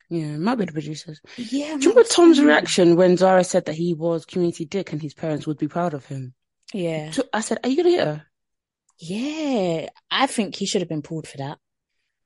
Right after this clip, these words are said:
Speaker 2: He should have
Speaker 1: Hmm.
Speaker 2: been pulled.
Speaker 1: It was interesting.
Speaker 2: 'Cause that
Speaker 1: And
Speaker 2: looked, it did look like he was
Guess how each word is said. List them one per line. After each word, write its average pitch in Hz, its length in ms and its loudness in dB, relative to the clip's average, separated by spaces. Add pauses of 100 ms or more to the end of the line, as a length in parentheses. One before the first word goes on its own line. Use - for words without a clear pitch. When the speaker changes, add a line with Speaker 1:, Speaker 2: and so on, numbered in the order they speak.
(600)
Speaker 2:
He - 140 -6
should 208 140 2
have 180 80 2
Speaker 1:
Hmm. 160 80 0
Speaker 2:
been 143 60 -8
pulled. 147 400 -10
Speaker 1:
It 254 80 -2
was 254 120 -4
interesting. 165 500 -4 (320)
Speaker 2:
'Cause 185 160 -2
that 220 200 2
Speaker 1:
And 214 100 6
Speaker 2:
looked, - 340 -8 (260)
it 208 240 -2
did 226 180 4
look 202 280 0
like 180 300 -2
he 190 180 -4
was 165 540 -4